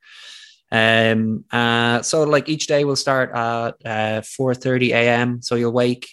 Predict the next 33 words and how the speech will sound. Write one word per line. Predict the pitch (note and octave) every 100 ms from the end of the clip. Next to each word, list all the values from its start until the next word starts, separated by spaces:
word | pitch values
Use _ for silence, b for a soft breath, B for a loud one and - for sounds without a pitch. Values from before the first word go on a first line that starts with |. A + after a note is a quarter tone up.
| -
and | A#2+
you'll | A#2+
do, | A#2 A#2 A#2 A#2 A#2
um, | A#2 A2 A2 A2 A2 G#2+ -
two | C#3
hours | B2+ B2+ B2
meditation. | A#2+ A#2+ B2+ A#2 C3 B2+ -
Then | C3+
you | B2
have | A#2+
breakfast, | C3+ B2+ C#3 - - _ b b b b b _
uh, | - A#2+ A2+
a | A#2
little | B2
bit | A#2+
of, | A#2 -
br-, | C3
of | B2 A#2
a |
break. | - C#3+ C#3+ C#3 -
Then | B2
you'll | A#2+
do | A#2+
another | C3 C3
two | C#3+
hours | C3 B2+
meditation. | B2 B2 B2+ B2+ B2 B2 B2+ B2+ b b b b b _ -
Then | A#2+ A#2+
you | A#2 A#2
will, | A#2 A#2 A#2 A#2 A#2 -
um, | A2 A2 A2 A2 A2 A2 -
have, | - A2+ A2 G#2+ - -
uh, | A#2 A2+ A2+ A2